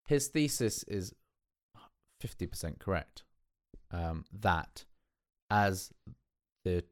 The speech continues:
two main powers in the world, or power is based upon economic might or number of people you have, so China and India are gonna be the dominant players in the future, we will only survive and have any influence if we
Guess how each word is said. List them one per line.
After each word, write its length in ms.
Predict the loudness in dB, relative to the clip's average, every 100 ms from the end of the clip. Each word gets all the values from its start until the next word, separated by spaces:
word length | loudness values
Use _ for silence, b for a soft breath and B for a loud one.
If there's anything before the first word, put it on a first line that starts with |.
| _
two 280 | -2 2 4
main 260 | 4 2 2
powers 380 | 0 2 0 0
in 60 |
the 80 | -2
world, 360 | 2 2 2 -2
or 120 | -6
power 500 | -2 2 4 2 0
is 380 | -2 -6 -6 -12 _ 0
based 320 | 2 0 -6
upon 300 | -4 -4 -2
economic 460 | -4 -2 0 0 0
might 340 | 0 0 -4 -4
or 80 |
number 260 | -2 0 -2
of 80 | -2
people 300 | -4 -4 -6
you 80 | -6
have, 180 | -10 -8
so 160 | -6
China 380 | -2 2 2 2
and 100 | 0
India 300 | -2 -2 -4
are 40 |
gonna 140 | -4 -4
be 60 |
the 100 | -4 -4
dominant 480 | -2 -2 -2 -6 -10 -10
players 400 | -4 -2 -2 -4
in 300 | -8 -8 -10 -18 _ _ -6
the 80 | -2
future, 560 | 2 2 2 -4 -4 -10 _ _ _ _ -12
we 480 | 0 4 6 4 0 -4
will 160 | -4 0
only 300 | 2 2 2
survive 400 | 0 2 2 2
and 80 | 2
have 140 | -2
any 240 | 0 0 2
influence 480 | 0 -2 -4 -4 -10
if 160 | -6
we 160 | -4